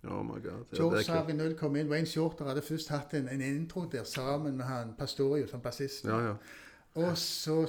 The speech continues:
Speaker 2: holdt de på ganske lenge, og så bare kom Savinul inn, og så smelte ned noen akkorder, og så kjørte de på som det var helt vilt.
Speaker 1: Wow.
Speaker 2: Så fikk du kontrasten dagen etterpå med Keith Jarrett i solokonsert. Altså, det var sånn, den
Speaker 1: Wow.
Speaker 2: ene tok det andre.
Speaker 1: Ja.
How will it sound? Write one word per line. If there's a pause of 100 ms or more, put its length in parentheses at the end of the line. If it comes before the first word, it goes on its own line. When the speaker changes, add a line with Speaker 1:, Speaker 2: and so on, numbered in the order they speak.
(100)
Speaker 2:
holdt
de
på
ganske
lenge,
og
så
bare
kom
Savinul
inn,
og
så
smelte
ned
noen
akkorder,
og
så
kjørte
de
på
som
det
var
helt
vilt.
Speaker 1:
Wow. (440)
Speaker 2:
Så
fikk
du
kontrasten
dagen
etterpå
med
Keith
Jarrett
i
solokonsert. (800)
Altså,
det
var
sånn,
den
Speaker 1:
Wow.
Speaker 2:
ene
tok
det
andre.
Speaker 1:
Ja.